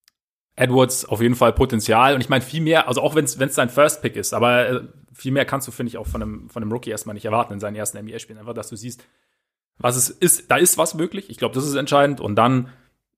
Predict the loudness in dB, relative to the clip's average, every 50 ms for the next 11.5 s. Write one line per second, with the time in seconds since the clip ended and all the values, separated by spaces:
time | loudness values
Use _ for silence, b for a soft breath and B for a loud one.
0 | _ _ _ _ _ _ -4 0 2 2 2 2 2 2 2 0 -2 -6 -10 -8
1 | -4 -4 -2 0 2 4 4 4 4 2 0 -4 -6 -4 0 2 4 6 6 6
2 | 4 2 2 2 2 2 2 0 -2 0 2 2 2 2 0 0 0 0 0 -2
3 | -2 -4 -4 -4 -4 -4 -6 -4 -6 -2 0 0 2 2 0 -2 -2 -4 -4 -4
4 | -4 -4 -6 -8 -10 -10 -8 -2 0 0 2 2 2 2 4 2 4 4 2 2
5 | 0 0 -2 -2 -4 -6 -8 -6 -2 0 0 0 2 2 4 4 6 4 2 0
6 | -6 -6 -4 -2 -2 0 0 0 0 -2 -2 0 4 4 4 4 2 -2 -2 -2
7 | 0 0 0 0 0 -2 -2 -2 -2 -2 -4 0 2 4 4 4 2 -2 -6 -6
8 | -4 -4 -4 -4 -4 -6 -6 -10 _ _ _ _ _ _ _ _ 0 0 0 2
9 | 2 2 4 4 4 4 2 2 2 2 0 -2 -4 -6 -8 -8 -8 -10 -16 -18
10 | _ -4 -2 -2 2 2 2 2 2 0 0 0 4 4 6 4 4 2 0 -2
11 | 0 0 0 0 0 -2 -6 -6 -8 -10